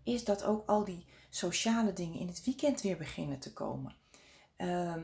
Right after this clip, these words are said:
dit weekend heb ik bijvoorbeeld twee verjaardagen. Eh, volgend weekend heb ik een verjaardag van een vriendin die vijftig wordt. We hebben binnenkort een buurtfeest. Ehm, ja, de, de, ik merk echt dat dingen weer beginnen te lopen. Dus niet alleen zakelijk begint, eh, ja, dan be-, begint iedereen weer bij elkaar te komen. En training en coaching en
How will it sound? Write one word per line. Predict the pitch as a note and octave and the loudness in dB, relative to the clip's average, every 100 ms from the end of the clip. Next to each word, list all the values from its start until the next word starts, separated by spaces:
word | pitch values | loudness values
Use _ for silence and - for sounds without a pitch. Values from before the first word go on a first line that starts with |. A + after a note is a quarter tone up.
| A3 | -6
dit | A3 - F#3 F#3+ | -8 -6 -4 -2
weekend | G#3+ G#3+ F#3 - | 0 2 0 0
heb | E3+ D#3+ | -2 -2
ik | D#3 | -4
bijvoorbeeld | D3+ D#3+ C#3+ C#3 | -4 -2 -2 -2
twee | - D#3 | -2 0
verjaardagen. | G#3+ A#3+ A#3+ A#3 A3 A3 A3 G#3 G#3 - - - - _ | 4 8 8 8 6 4 4 -2 -4 -8 -20 -20 -20 _
Eh, | - E3 D3+ | -14 -10 -8
volgend | C#3 G3 G3+ A3 | -2 0 2 0
weekend | A#3 A3 | 0 2
heb | G#3+ | 0
ik | G3+ | 0
een | G#3 | -4
verjaardag | G3+ F#3+ F3+ - | 2 2 2 0
van | F#3+ | -4
een | |
vriendin | F#3+ F#3+ F#3 | -4 -2 -2
die | F#3 F#3 | -2 -2
vijftig | F#3+ F3 E3+ - - | 0 0 -2 -8 -8
wordt. | D#3 E3 | -4 -4
We | D#3 | -4
hebben | - - | -4 -4
binnenkort | D3 D3+ - D3 | -6 -6 -6 -4
een | F3+ F#3+ | -2 2
buurtfeest. | A#3+ A#3 - G#3+ G3+ G3+ - - - - - - _ | 2 2 0 4 4 4 -2 -10 -16 -16 -18 -20 _
Ehm, | E3 E3 D#3+ D#3 D3+ | -4 0 0 -2 -6
ja, | - E3+ | -4 -4
de, | E3+ - | -2 -4
de, | - - _ _ - - | -6 -14 _ _ -20 -20
ik | - G3 | -10 4
merk | A3+ A#3+ - | 6 6 4
echt | B3 - | 2 4
dat | G3+ - | 2 8
dingen | A3 A3 | 8 10
weer | F#3+ | 8
beginnen | F#3 F3 G3+ E3+ | 2 0 -2 -2
te | - D#3+ | -2 2
lopen. | G3 B3 A#3+ | 4 2 0
Dus | E3+ | -2
niet | G#3 G#3+ | 2 2
alleen | - F#3 F3 F3 | 2 2 2 0
zakelijk | - F3 B3 A3 G#3+ | 2 2 2 2 0
begint, | - - F#3 F3 | -2 -2 -2 -2
eh, | F3 E3+ E3 E3 | -4 -4 -4 -4
ja, | E3 | -4
dan | D#3+ - | -4 -6
be-, | F3 | -6
begint | E3 - F3+ | -8 -6 -6
iedereen | - F#3 F3 E3+ | -4 -2 0 -2
weer | E3+ | 4
bij | E3 | 6
elkaar | E3 F3 E3 | 6 4 0
te | E3 | 0
komen. | - D#3+ D#3+ | 0 0 0
En | D#3+ | -4
training | - E3 D#3+ D#3 D#3 | 0 0 0 -4 -6
en | D3+ | -2
coaching | E3 D#3 - D#3+ E3 | 0 0 -4 -6 -4
en | D#3 | -6